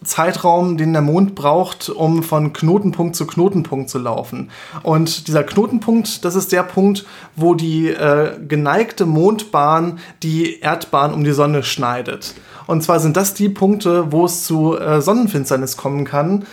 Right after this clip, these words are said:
weil dann der Mond wirklich, äh, in Richtung Erde-Sonne, also in dieser Verbindungslinie Erde-Sonne liegen kann und damit die Sonne verdecken kann. Äh, wenn er an einer anderen Stelle ist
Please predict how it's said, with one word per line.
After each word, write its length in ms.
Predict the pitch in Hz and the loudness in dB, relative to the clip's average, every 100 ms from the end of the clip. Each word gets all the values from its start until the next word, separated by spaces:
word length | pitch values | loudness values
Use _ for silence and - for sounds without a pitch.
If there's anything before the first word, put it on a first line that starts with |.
| - - | -20 -4
weil 240 | 156 156 156 | 0 2 2
dann 300 | 156 175 196 | 2 4 4
der 100 | 185 | 4
Mond 320 | 160 196 196 | 4 4 2
wirklich, 420 | 180 180 165 160 | 0 0 -2 -2
äh, 340 | 156 151 160 - - | 0 0 -2 -8 -10
in 500 | - 185 196 190 - - 143 | 0 4 4 2 -4 -12 -4
Richtung 580 | 196 - 175 170 170 - | -2 0 0 0 -4 -4
Erde-Sonne, 800 | 147 156 160 151 160 160 143 151 147 | 0 2 2 2 2 4 2 0 -2
also 180 | 147 147 | -2 0
in 80 | |
dieser 280 | 143 147 139 | 0 2 2
Verbindungslinie 680 | - 147 180 170 - 147 147 | 2 2 2 2 0 0 0
Erde-Sonne 480 | 147 151 143 165 151 | 0 0 2 2 0
liegen 320 | 135 135 139 | -2 -2 -2
kann 240 | - 143 | -2 -2
und 140 | 151 139 | 0 0
damit 240 | 139 139 | 0 -2
die 40 | |
Sonne 240 | 139 147 143 | -2 -2 -2
verdecken 400 | 139 139 143 147 | -4 -4 -4 -6
kann. 360 | - 139 147 - - - - - | -8 -14 -14 -16 -18 -18 -10 0
Äh, 300 | 147 139 143 - - | 2 2 0 -8 -2
wenn 120 | 165 | 2
er 120 | 170 151 | 2 2
an 160 | 147 | 2
einer 80 | 143 | 0
anderen 260 | 180 214 202 | 2 2 2
Stelle 320 | - 190 190 | 2 2 2
ist 400 | 180 190 - | 2 0 -2